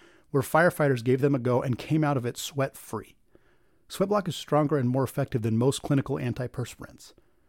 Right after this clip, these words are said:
You simply apply it at night before bedtime, go to bed. The next morning you wake up, wash, and go about your day without worrying about sweat. Guaranteed.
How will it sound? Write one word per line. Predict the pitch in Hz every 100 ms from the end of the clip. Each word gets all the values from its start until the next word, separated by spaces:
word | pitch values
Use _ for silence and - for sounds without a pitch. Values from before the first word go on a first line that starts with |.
| _ _ _
You | -
simply | 120 156 143
apply | - 127
it | 175
at |
night | 156 156
before | 143 165
bedtime, | 123 131 135 143 135
go | 131
to | 165
bed. | 143 135 - _ _ _ _ -
The | 127
next | 143 -
morning | 151 143
you | 123
wake | 127 151
up, | 170 -
wash, | 127 139 -
and | 127
go | 127
about | 139 139
your | 135
day | 131
without | 139 113 135 180
worrying | 147 139 131
about | 117 -
sweat. | - 123 - 160
Guaranteed. | 135 147 151 139 - 139 113 -